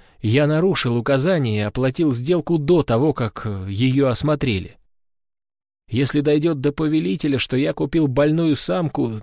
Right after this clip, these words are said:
то мне...» Он осёкся и снова посмотрел на Расту.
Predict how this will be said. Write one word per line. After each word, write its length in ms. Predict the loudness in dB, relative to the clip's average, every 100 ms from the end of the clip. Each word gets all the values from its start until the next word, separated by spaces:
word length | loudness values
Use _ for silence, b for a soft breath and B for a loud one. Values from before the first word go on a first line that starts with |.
| -8
то 140 | -2 0
мне...» 560 | 2 2 2 0 -2 -8 B B B B _ _ _ -2
Он 160 | 0
осёкся 640 | 2 0 -2 -2 0 -2 -2 -10 _ _ _ -8
и 20 |
снова 360 | -4 0 0 0
посмотрел 560 | 0 0 0 2 2
на 160 | 2 2
Расту. 400 | 0 -4 -8